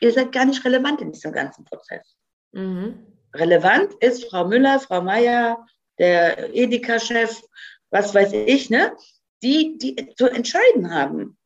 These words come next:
Speaker 1: Also das muss man sich ja auch mal fragen. Wer entscheidet denn? Es entscheiden doch nicht, äh, die Tante, der Onkel und der Nachbar.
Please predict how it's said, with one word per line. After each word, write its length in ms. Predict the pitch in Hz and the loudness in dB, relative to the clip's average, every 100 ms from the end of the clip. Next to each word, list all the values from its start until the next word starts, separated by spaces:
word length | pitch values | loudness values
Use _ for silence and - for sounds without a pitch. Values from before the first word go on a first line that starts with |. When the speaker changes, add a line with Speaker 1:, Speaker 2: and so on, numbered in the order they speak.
| _ _ _ _ _ _ _ _ _ - | _ _ _ _ _ _ _ _ _ -2
Speaker 1:
Also 200 | 214 208 | 2 2
das 120 | 208 | 2
muss 140 | 240 240 | 0 0
man 120 | 226 | -2
sich 140 | - | -2
ja 180 | 254 339 | -4 -2
auch 60 | 339 | 0
mal 140 | 220 | 0
fragen. 380 | - - 180 180 | 0 -6 -4 0
Wer 160 | 262 | 0
entscheidet 680 | 302 285 - 320 330 226 - 170 | 0 -2 -2 0 0 -2 -2 -2
denn? 340 | 151 151 - _ _ _ _ _ _ _ _ _ _ _ _ _ _ _ _ - | -2 -4 -12 _ _ _ _ _ _ _ _ _ _ _ _ _ _ _ _ -12
Es 120 | - | -2
entscheiden 520 | 220 208 247 254 240 | -2 0 0 0 0
doch 120 | 226 233 | 0 0
nicht, 380 | 233 226 - | -2 -4 -6
äh, 640 | 214 214 214 214 208 190 - _ _ _ - | 2 6 6 6 4 2 -4 _ _ _ -10
die 100 | 214 | 0
Tante, 340 | 233 233 226 | 2 2 0
der 220 | 220 190 | 2 4
Onkel 240 | 208 226 214 | 4 4 2
und 60 | |
der 100 | 208 | 2
Nachbar. 640 | 220 320 - 175 170 175 | 0 -2 -6 -6 -6 -8